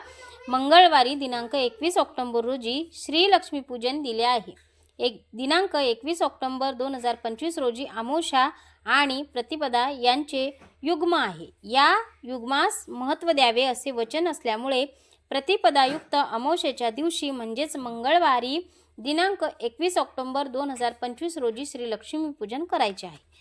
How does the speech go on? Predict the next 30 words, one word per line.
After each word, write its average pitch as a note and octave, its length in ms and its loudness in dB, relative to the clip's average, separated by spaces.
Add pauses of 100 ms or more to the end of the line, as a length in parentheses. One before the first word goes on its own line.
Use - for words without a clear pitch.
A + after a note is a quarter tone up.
(320)
तर D4 100 6
असा C4+ 400 8
हा C4 200 4
खुलासा A3+ 400 2
आहे A#3 280 4
लक्ष्मीपूजनाचा. A3 760 -6
तर C#4 140 -6
आपल्याला A3 420 0
एकवीस C4 420 -4
ऑक्टोबर A#3+ 400 -6
दोन A#3+ 220 -2
हजार A3+ 300 -2 (420)
पंचवीस B3+ 400 -4
रोजी B3 240 0
लक्ष्मीपूजन A3+ 600 -4
करायचं G#3+ 520 2 (460)
आहे. G3+ 320 -2 (120)
तर B3+ 180 4
बघा, B3+ 340 6
शुभमुहूर्त C#4 720 0
म्हटलं C4 480 4 (400)
तर, C#4 200 6
अ, C#4+ 520 4
अमावस्या C#4 480 2
तर, D#4+ 180 6
अम, A3 480 -4 (520)
अ, A3 200 -8
संपून D4 440 2
जात B3+ 260 10
आहे. F#3+ 240 0